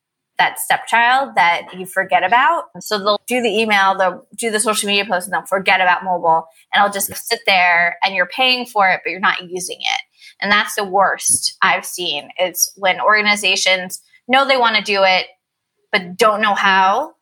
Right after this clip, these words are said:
and pay for it, and then just forget about it. So we don't want that to happen. We wanna make sure you have a plan, you have goals in mind, and you know exactly how you're gonna utilize it as a channel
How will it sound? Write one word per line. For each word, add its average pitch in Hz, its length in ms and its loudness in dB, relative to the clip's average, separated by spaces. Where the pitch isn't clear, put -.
and 196 500 0
pay 311 140 2
for 208 280 0
it, 170 60 2
and 196 180 -2
then 185 260 -4
just - 260 -12
forget 180 340 -2
about - 220 -2
it. - 100 -4
So 180 520 0
we 208 200 -2
don't 233 220 2
want 190 220 0
that 226 180 0
to - 60 -12
happen. 160 260 -4
We 185 60 -6
wanna 214 260 2
make 208 140 -2
sure 202 140 -2
you 185 140 -2
have 175 160 0
a 165 60 -8
plan, 214 600 0
you 190 100 -8
have 175 340 2
goals 220 340 2
in 220 160 -2
mind, 196 540 2
and 214 140 -4
you 202 100 -4
know 185 220 4
exactly 180 400 -2
how 190 260 0
you're 185 180 -2
gonna 175 160 -4
utilize 160 600 0
it 151 60 -4
as 139 180 -2
a - 80 -16
channel 151 520 -2